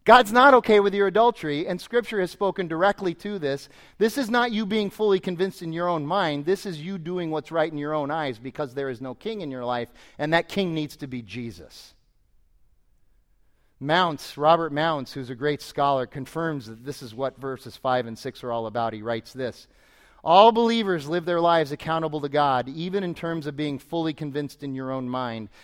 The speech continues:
This is not a way to let us off the hook for obeying God." So then, those last six verses tell us exactly who it is who is ultimately in charge. You look at verses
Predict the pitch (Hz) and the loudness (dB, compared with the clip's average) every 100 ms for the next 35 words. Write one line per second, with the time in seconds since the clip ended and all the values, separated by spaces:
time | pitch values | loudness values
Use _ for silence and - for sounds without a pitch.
0 | - 170 175 170 143 165 180 180 180 180 | -10 -4 -2 -4 -2 2 4 4 2 2
1 | 156 147 147 - 147 131 135 131 131 - | 2 2 0 -2 -4 -4 -6 -6 -6 -8
2 | 120 107 113 107 98 101 90 76 80 _ | -10 -8 -8 -8 -10 -12 -12 -14 -20 _
3 | _ _ _ _ _ _ _ _ - 175 | _ _ _ _ _ _ _ _ -4 0
4 | 160 143 117 _ _ _ _ _ _ _ | 2 0 -6 _ _ _ _ _ _ _
5 | 156 131 165 165 - 151 131 160 160 143 | -10 4 6 6 2 -6 -4 -4 -4 -8
6 | - 156 151 139 - 160 123 147 147 139 | -4 0 2 0 -6 -10 0 2 2 -2
7 | 123 156 143 139 113 - - 127 117 123 | -4 -4 -2 -2 -4 -8 -12 -10 -8 -8
8 | 127 120 117 113 104 95 135 123 107 - | -8 -10 -10 -10 -10 -10 -4 -4 -4 -10
9 | - - _ 175 202 202 180 190 170 151 | -20 -20 _ 0 2 2 0 -2 -4 -8
10 | - | -10